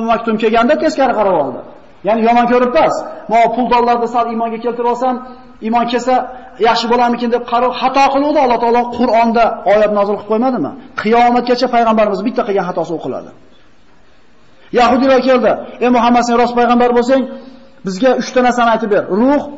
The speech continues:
Zulqarnayn, Ashabul Kahf haqida aytib ber", dedi.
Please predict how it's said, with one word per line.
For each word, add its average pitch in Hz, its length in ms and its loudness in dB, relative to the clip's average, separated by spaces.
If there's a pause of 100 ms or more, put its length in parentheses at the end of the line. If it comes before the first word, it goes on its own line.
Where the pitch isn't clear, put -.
(380)
Zulqarnayn, 240 680 2
Ashabul 226 520 0
Kahf 233 200 0
haqida 226 240 0
aytib 208 180 0
ber", 180 120 0
dedi. 120 240 -12